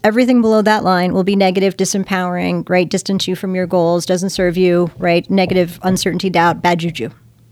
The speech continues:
Danger Will Robinson. Everything above the line, totally the opposite. Abundance, joy, creativity, optimism, right? Certainty, confidence, right? The biggest client ever, the best barbecue, whatever.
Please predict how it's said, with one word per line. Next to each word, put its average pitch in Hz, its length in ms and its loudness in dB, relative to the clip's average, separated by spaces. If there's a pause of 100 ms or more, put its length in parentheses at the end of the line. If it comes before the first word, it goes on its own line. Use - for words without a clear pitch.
(500)
Danger 185 260 0
Will 165 140 -2
Robinson. - 480 -10 (800)
Everything 220 260 0
above 302 240 2
the 320 80 0
line, 240 400 2 (400)
totally 220 380 0
the 190 100 0
opposite. 170 320 -6
Abundance, 190 400 0
joy, 196 260 0
creativity, 180 640 -4
optimism, 180 800 -2
right? 185 300 0
Certainty, 185 680 0
confidence, 190 920 -4
right? 190 220 -4
The 175 80 -8
biggest 233 260 -2
client 226 340 -2
ever, 196 360 0
the 175 100 -4
best - 340 -4
barbecue, 220 560 2
whatever. 196 560 -2